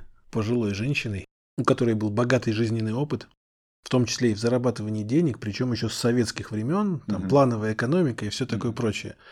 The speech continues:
Speaker 1: И вот её младший сын подсел на электрический покер. Э, где-то в
Speaker 2: Он-,
Speaker 1: Америке.
Speaker 2: онлайн, да?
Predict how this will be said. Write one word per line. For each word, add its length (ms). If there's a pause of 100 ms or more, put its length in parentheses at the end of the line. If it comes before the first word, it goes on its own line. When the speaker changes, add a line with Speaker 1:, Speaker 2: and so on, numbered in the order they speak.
(500)
Speaker 1:
И 80
вот 160
её 460 (100)
младший 640
сын 460 (180)
подсел 360
на 160
электрический 600
покер. 440 (220)
Э, 320
где-то 280
в 60
Speaker 2:
Он-, 100
Speaker 1:
Америке. 200
Speaker 2:
онлайн, 380
да? 200